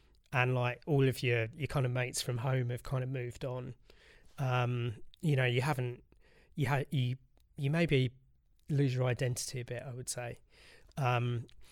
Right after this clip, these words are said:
and I worked in, I worked for a publishing company for quite a few years in a sales role, and it was fine. Um, but, you know, it, it just didn't, you know, it, it just didn't, it didn't, it wasn't fulfilling. It didn't feel like,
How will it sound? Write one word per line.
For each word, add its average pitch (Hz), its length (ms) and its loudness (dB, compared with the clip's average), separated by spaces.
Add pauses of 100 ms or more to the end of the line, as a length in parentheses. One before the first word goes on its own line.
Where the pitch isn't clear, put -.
(220)
and 143 120 4
I 151 80 8
worked 139 440 4
in, 120 300 0
I 135 80 -4
worked 131 240 0
for - 80 -8
a 117 60 -4
publishing 131 420 -2
company 135 380 -2
for - 140 -10
quite 139 240 -4
a - 20 -6
few 131 160 2
years 123 320 4
in 127 80 -4
a 117 40 -4
sales 127 440 0
role, 127 260 2
and 120 80 0
it 113 80 -12
was 123 100 -4
fine. 123 520 -2 (640)
Um, 120 680 0 (640)
but, 139 280 6
you 147 120 4
know, 139 120 6
it, 131 280 0
it 156 140 -2
just - 200 -2
didn't, 131 420 0 (600)
you 139 100 -4
know, 131 160 -2
it, 143 260 -4
it 147 140 -6
just - 220 -2
didn't, 127 420 -2 (1900)
it - 120 -4
didn't, 165 220 -2
it 151 60 -4
wasn't 156 300 0
fulfilling. 123 480 0
It 127 140 -8
didn't 135 260 -4
feel 135 400 2
like, 123 320 -6